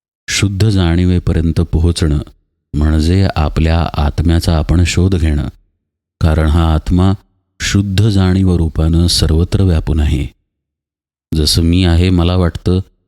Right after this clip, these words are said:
तसंच माझ्या मित्राला वाटतं, माझ्या अपरिचित लोकांना वाटतं, यच्च यावत सृष्टीतील समस्त जीवांना वाटतं. मग ही जी जाणीव आहे, तीच आत्म्याची जाणीव आहे आणि हेच खरं म्हणजे ब्रह्म आहे.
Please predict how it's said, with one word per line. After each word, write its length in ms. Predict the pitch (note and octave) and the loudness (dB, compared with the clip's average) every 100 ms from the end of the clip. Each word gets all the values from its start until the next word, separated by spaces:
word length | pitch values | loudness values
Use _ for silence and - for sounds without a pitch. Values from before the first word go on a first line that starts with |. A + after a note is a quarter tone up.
| _ F2 | _ -4
तसंच 320 | - G2+ F2+ | -2 -2 0
माझ्या 280 | E2 E2 F2 | 0 2 0
मित्राला 460 | E2 - F2 F#2 | 0 -2 -2 0
वाटतं, 440 | F2 D#2+ - E2+ E2+ | 0 -2 -2 0 0
माझ्या 420 | D#2 D#2 E2+ E2+ | 0 0 2 0
अपरिचित 520 | E2+ F#2 F#2 G2+ F#2+ | 0 0 0 -2 0
लोकांना 440 | E2+ D#2 F2+ E2+ | -2 0 0 0
वाटतं, 440 | E2 E2 - E2 E2 - _ _ _ | 2 0 -2 -2 -2 -4 _ _ _
यच्च 340 | F2+ F#2 - G#2+ | -2 -2 -2 0
यावत 460 | G2 F2 F#2 F#2+ | 2 2 0 -2
सृष्टीतील 640 | - F2+ - F2 E2+ F2+ F#2 | -2 -4 -2 -2 0 0 0
समस्त 580 | - E2 F#2 G2 - | -2 0 0 0 -2
जीवांना 560 | G2+ E2 D#2+ D#2 D#2 D#2 | -2 0 0 2 2 2
वाटतं. 440 | D2+ D#2 - C2+ - - _ _ _ _ _ _ _ _ _ _ | 0 -2 -4 -4 -4 -12 _ _ _ _ _ _ _ _ _ _
मग 100 | D#2+ | -2
ही 220 | D#2+ D#2 F#2 | 0 2 2
जी 120 | F#2 | 2
जाणीव 400 | D#2+ D#2 E2+ F#2 | 2 2 2 2
आहे, 320 | D2 D2+ D#2 - _ _ _ - | 2 0 -2 -6 _ _ _ -2
तीच 260 | F2+ G#2 - D#2+ | 0 0 -2 -4
आत्म्याची 500 | D2 D#2+ D#2+ D#2 E2 | -4 -2 -2 -2 -2
जाणीव 380 | D#2 D2 D2+ | 0 0 0
आहे 260 | C#2+ C2 G1+ - _ _ _ _ _ | 0 0 -4 -10 _ _ _ _ _
आणि 220 | D#2+ F2 | -2 0
हेच 360 | D#2 G2 G#2+ - | 2 0 -2 -2
खरं 180 | F#2+ F#2+ | 0 2
म्हणजे 340 | D#2+ D#2 E2+ | 2 0 0
ब्रह्म 380 | D#2 D#2 D#2 D2+ | 0 -2 0 0
आहे. 360 | D#2 C#2+ C#2+ | 0 0 -4